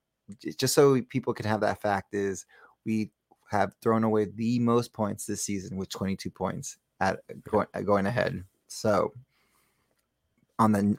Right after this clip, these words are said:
Speaker 1: off that negative part, um, we'll just go and pretty much,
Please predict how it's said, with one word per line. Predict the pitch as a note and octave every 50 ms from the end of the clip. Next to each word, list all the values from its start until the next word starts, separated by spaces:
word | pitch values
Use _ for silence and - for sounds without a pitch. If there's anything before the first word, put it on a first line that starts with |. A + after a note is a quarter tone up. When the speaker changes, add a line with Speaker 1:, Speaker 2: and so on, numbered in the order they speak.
| - -
Speaker 1:
off | E2+ A2+ B2 B2 - -
that | A#2+ G#2 G2+
negative | G2+ A2+ A#2+ G#2 G2+ F#2 G2 F#2+ -
part, | - F#2 E2+ F#2 F#2+ A2+ - - _ - - - - - - - - - - - - - -
um, | G#2+ G#2+ A2+ A2+ A2+ A#2 A#2 A2+ G#2 G2+ G#2
we'll | A2 A2+
just | G#2 G#2+ G2 F#2+
go | - A2 A2 A2 A2 A2+ A#2 A#2 A#2 A#2 - _ _ _
and | - G#2 G#2 G#2 G#2 G#2 G#2 G#2 G#2 G#2 G#2 G2 - _ _ _ -
pretty | - - A2+ B2 C#3+
much, | C#3+ C#3+ C#3+ C#3+ - - - -